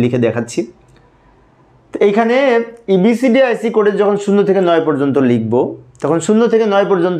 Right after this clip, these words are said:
এই যে বিসিডি কোড এইট ফোর টু ওয়ান আছে, ওইটা কোড ধরে লিখব পূর্বের মতো। But এই জোন বিট যে চারটা হবে, মোট চারটা, চারটা, আটটা, জোন বিট যে চারটা হবে,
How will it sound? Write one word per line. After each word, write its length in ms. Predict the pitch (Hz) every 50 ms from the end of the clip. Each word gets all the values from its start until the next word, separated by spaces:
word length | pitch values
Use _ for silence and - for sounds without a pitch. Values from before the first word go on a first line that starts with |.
| 185
এই 40 | 175 165
যে 60 | 175 151 160
বিসিডি 300 | 180 165 - 170 165 180
কোড 120 | 165 180 170 175
এইট 120 | 170 165 -
ফোর 100 | - 180 147 -
টু 60 | 170 165 160
ওয়ান 140 | 160 156 156 151
আছে, 120 | 147 151 - 160
ওইটা 140 | 139 151 - 156
কোড 100 | 143 131 110 127
ধরে 120 | 123 117 110
লিখব 160 | 104 98 101 - 98 -
পূর্বের 280 | - 143 131 127 127 113 104
মতো। 180 | 98 - - 95 101 _ _ _ _ _ _ -
But 260 | 151 185 208 214 - - - - _ _ _ _ _ _ _ _ _ _ _ _ _ _ _ _ _ _ _ _ _ _ _
এই 120 | 165 170 170 170 - - - _ _ _ _ _ _ _ _ _ _ _ _ _ _ - - - 123 117 139
জোন 180 | 185 214 240 247 254
বিট 140 | 233 277 226 202 220
যে 60 | 233 240
চারটা 240 | 208 170 - - 175 143 127
হবে, 180 | 127 120 113 104 - - - - 131
মোট 120 | 151 151 - -
চারটা, 220 | 170 156 160 160 151 160
চারটা, 200 | 156 160 165 151 123
আটটা, 240 | - - - 107 92 95 - _ _ _ _ _ _ _ _ _ _ _ _ _ _ -
জোন 260 | 131 123 175 202 220 233 226
বিট 140 | 277 269 226 208
যে 60 | 254 247
চারটা 240 | 226 190 - - 165 156
হবে, 140 | 147 139